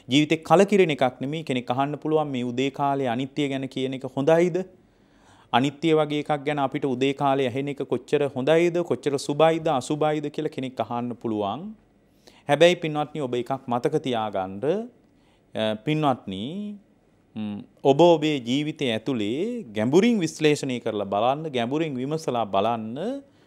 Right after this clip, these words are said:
මොකද්ද? ඒ තමයි පින්වත්නි මේ අනිත්‍යතාවය කියන්නේ කෙස් සිදෙන එක, හැම රැලි වැටෙන එක වගේ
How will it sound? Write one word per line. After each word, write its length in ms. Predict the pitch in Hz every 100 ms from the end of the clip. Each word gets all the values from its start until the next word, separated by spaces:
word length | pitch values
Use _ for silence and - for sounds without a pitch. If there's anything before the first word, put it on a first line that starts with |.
| _
මොකද්ද? 520 | 127 131 165 113 101 92 120 247 294 - _ _ _ 139
ඒ 140 | 165
තමයි 320 | 175 180 160 135
පින්වත්නි 640 | 131 127 120 110 107 98 95 92 - _ _ _ _ _ _ -
මේ 220 | 131 131
අනිත්‍යතාවය 960 | 131 143 208 - 233 233 208 180 165 143 135
කියන්නේ 680 | 127 123 117 104 101 95 - _ _ _ _ _ _
කෙස් 220 | - 156 -
සිදෙන 380 | 214 190 214
එක, 180 | 214 208 214 214 _ _ _ -
හැම 180 | 123 139
රැලි 280 | 180 190 202
වැටෙන 260 | 196 196
එක 80 | 196
වගේ 320 | 202 214 214